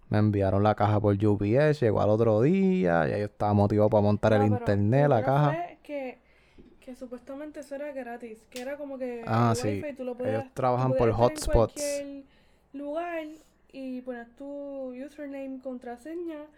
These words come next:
Speaker 2: y ya tenías internet en cualquier
Speaker 1: Exacto.
Speaker 2: lugar que te encontraras donde estuvieran esa
Speaker 1: Esos son los hotspots.
Speaker 2: Ujú.
Speaker 1: Entonces, eso funcionó un ratito y
Speaker 2: Como
Speaker 1: después no
Speaker 2: media
Speaker 1: funcionó.
Speaker 2: hora.
Speaker 1: Como media hora, nosotros bien emocionados, guau,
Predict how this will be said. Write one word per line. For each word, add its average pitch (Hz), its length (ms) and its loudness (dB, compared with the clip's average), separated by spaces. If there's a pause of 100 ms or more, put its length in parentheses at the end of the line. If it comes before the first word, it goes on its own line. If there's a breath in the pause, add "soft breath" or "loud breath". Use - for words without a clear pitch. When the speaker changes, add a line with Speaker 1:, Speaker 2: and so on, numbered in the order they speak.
(360 soft breath)
Speaker 2:
y 247 180 -12
ya 233 120 -10
tenías 247 220 -10
internet 247 480 -12
en 240 100 -16
cualquier 247 320 -6
Speaker 1:
Exacto. - 20 -4
Speaker 2:
lugar 269 260 -4
que 262 100 -10
te 254 60 -10
encontraras 262 480 -10
donde 247 160 -8
estuvieran 220 420 -16
esa 233 380 -18 (180)
Speaker 1:
Esos 117 140 -6
son 147 140 4
los 127 140 4
hotspots. 120 720 -2
Speaker 2:
Ujú. 226 140 -18 (260)
Speaker 1:
Entonces, 117 760 -2
eso 120 140 -4
funcionó 139 800 0
un 127 180 -6
ratito 139 580 2
y 123 60 4
Speaker 2:
Como - 0 -
Speaker 1:
después 117 300 4
no 131 60 4
Speaker 2:
media - 0 -
Speaker 1:
funcionó. 127 460 2
Speaker 2:
hora. 254 300 -12
Speaker 1:
Como 117 300 -2
media 131 300 2
hora, 143 140 4
nosotros 120 220 -2
bien 135 140 2
emocionados, 139 460 0
guau, 185 160 -6